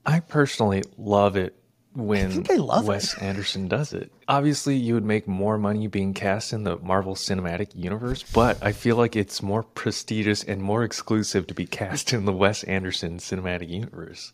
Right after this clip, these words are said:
Speaker 2: It's definitely more prestigious, but you,
Speaker 1: Yeah.
Speaker 2: you, you know, you have the wrong timing here because Bill Murray is about to be in Ant-Man three. <laughs>
Speaker 1: Shit. Damn.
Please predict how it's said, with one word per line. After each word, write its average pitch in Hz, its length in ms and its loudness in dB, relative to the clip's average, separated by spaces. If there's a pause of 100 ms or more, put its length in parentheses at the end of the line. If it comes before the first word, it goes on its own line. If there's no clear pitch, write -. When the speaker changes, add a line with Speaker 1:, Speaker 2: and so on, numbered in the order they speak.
(120)
Speaker 2:
It's - 160 -8
definitely 185 360 4
more 156 160 4
prestigious, 127 380 -2
but 131 180 -2
you, 170 160 -10
Speaker 1:
Yeah. 170 280 -2
Speaker 2:
you, 170 100 0
you 160 100 0
know, 147 80 2
you 151 160 4
have 151 100 4
the 147 100 4
wrong 139 320 6
timing 143 360 2
here 160 180 4
because 139 320 2
Bill 151 220 8
Murray 139 320 4
is 131 360 0
about 123 260 -2
to 160 100 2
be 156 160 4
in 151 120 2
Ant-Man 160 600 4
three. 226 580 4
<laughs> - 60 -20 (1200)
Speaker 1:
Shit. - 360 -6 (680)
Damn. 92 300 0